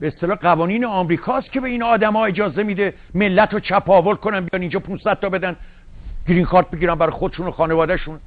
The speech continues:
هیچی. چند وقت دیگه متجاوز از چهارصد خورده شرکت در همین،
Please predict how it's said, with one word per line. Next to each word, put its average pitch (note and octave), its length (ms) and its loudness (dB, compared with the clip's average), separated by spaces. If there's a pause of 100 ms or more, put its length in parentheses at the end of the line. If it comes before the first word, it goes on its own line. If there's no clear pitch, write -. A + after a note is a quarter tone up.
هیچی. F#3 340 -8 (680)
چند G3+ 260 -2
وقت G3+ 200 0
دیگه F3+ 160 -12 (500)
متجاوز A3+ 720 2
از A#3+ 140 2
چهارصد A3 640 0
خورده G3+ 500 -2
شرکت G3 540 -4
در F3 180 2
همین، G#3+ 400 -4